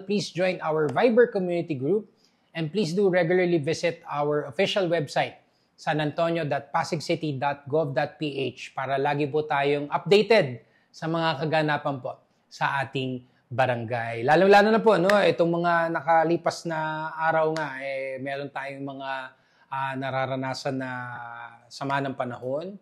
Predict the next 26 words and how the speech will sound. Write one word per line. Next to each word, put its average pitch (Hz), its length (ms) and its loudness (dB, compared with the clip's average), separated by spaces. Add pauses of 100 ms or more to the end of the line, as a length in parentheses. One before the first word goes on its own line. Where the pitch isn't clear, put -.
(240)
Siyempre, 135 400 -4
may 131 80 -4
mga 123 240 -8
biglaang 127 560 -4
announcement, 175 720 -4
kung 123 160 -14
may 120 80 -14
pasok 147 480 -8
man, 202 480 -6 (320)
no, 156 160 -10
may 139 240 -6
pasok - 400 -6
rin 127 160 -8
ba 120 160 -8
sa 123 320 -10
barangay, 127 800 -6
sa 135 160 -10
mga 120 160 -12
tanggapan 123 560 -8
ng 127 80 -10
gobyerno. 135 720 -8 (320)
So, 139 480 0
ah, 143 240 0
sana 185 320 2
po, 160 240 2
no, 170 400 -2